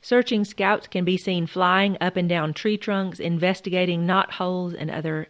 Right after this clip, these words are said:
openings. In central New York, the search for home sites may begin as early as the first week in May, so bait hives should be in place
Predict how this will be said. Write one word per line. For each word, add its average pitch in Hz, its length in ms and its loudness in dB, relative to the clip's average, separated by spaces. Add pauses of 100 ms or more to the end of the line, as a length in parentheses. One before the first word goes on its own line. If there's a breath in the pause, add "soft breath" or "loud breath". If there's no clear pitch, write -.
openings. 147 560 -6 (160)
In 180 140 0
central 214 320 2
New 190 100 4
York, 190 480 4
the 165 120 2
search 208 340 0
for 180 160 -4
home 233 320 2
sites - 480 -4
may 175 260 2
begin 196 460 0
as 156 160 -4
early 175 360 0
as 165 120 -2
the 151 180 -6
first 262 420 0
week 170 200 -2
in 147 180 -2
May, 143 340 -6 (220 loud breath)
so 170 160 -4
bait 190 360 0
hives 175 360 -4
should 208 320 -2
be 240 140 0
in 240 220 -2
place 175 580 -4